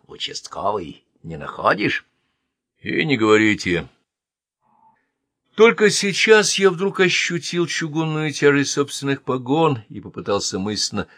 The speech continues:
распределить всю предыдущую суматоху по полочкам. И вышло нечто запредельное. Словно мы из неторопливого течения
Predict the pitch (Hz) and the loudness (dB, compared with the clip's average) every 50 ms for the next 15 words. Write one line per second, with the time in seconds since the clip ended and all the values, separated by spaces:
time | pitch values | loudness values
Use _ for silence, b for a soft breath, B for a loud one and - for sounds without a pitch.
0 | b b b b b - 113 139 135 - 110 98 95 92 98 104 98 - - - | b b b b b -6 -4 -4 -4 -4 -4 -4 -4 -2 -4 -4 -4 -6 -8 -8
1 | - - 113 104 - _ _ - 101 90 90 87 95 101 95 - - - 95 92 | -10 -8 -10 -10 -12 _ _ -14 -12 -12 -10 -8 -8 -6 -6 -6 -6 -8 -8 -8
2 | - - 98 95 95 92 - 196 190 - - 170 - 170 - - - 92 98 90 | -8 -8 -6 -6 -6 -4 -4 -4 -4 -4 -10 -12 -12 -12 -12 -10 -10 -8 -8 -8
3 | 87 85 - - - 85 - _ _ _ _ _ _ _ _ _ _ _ _ _ | -8 -10 -12 -14 -16 -18 -20 _ _ _ _ _ _ _ _ _ _ _ _ _
4 | _ _ _ _ _ _ _ - 92 90 82 80 98 147 220 240 220 - - - | _ _ _ _ _ _ _ -10 -8 -8 -8 -8 -8 -8 -6 -4 -4 -4 -4 -4
5 | 101 92 90 87 87 101 147 185 175 - - - - 147 143 143 151 147 - 135 | -4 -4 -4 -4 -4 -4 -6 -8 -8 -8 -8 -8 -8 -8 -8 -8 -10 -8 -8 -8
6 | 139 127 131 156 147 127 101 87 85 82 _ _ _ _ _ _ _ _ _ _ | -8 -6 -6 -6 -4 -4 -6 -8 -10 -12 _ _ _ _ _ _ _ _ _ _
7 | _ _ _ _ _ _ _ - - - - 220 247 226 160 117 104 95 101 156 | _ _ _ _ _ _ _ -20 -10 -2 0 2 2 2 2 2 0 0 0 -2
8 | 196 196 151 110 90 82 90 95 90 - 95 95 87 - 90 95 196 170 113 92 | 0 0 0 -2 -2 -4 -6 -6 -6 -4 -4 -6 -4 -4 -6 -6 -4 -2 -4 -4
9 | 87 82 - 87 - - 104 98 104 98 92 | -4 -6 -8 -10 -10 -8 -8 -6 -6 -6 -8